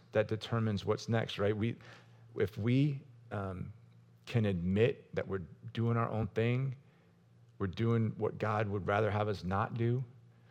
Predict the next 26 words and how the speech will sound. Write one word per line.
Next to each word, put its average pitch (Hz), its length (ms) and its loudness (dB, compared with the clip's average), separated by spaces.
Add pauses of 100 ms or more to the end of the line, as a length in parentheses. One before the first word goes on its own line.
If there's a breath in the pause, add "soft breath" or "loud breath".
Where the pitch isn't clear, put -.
(340 soft breath)
that 104 340 2
we, 107 440 0 (640)
um, 85 380 -6 (720)
need, 127 680 2 (520)
that 101 120 -4
we 123 100 -2
have 117 200 0
a 113 60 4
need 110 560 2 (240 loud breath)
for 110 120 -4
God 110 460 2
in 107 100 -2
our 104 120 0
lives, 104 240 2
that 113 100 2
we 101 140 -2
need 117 340 2
Jesus, 113 460 0
we 104 80 -2
need 117 280 2
his 101 180 -2
mercy, 107 360 0
his 98 120 -2
grace, 107 360 -2 (240)
his 107 160 2
forgiveness. 107 600 0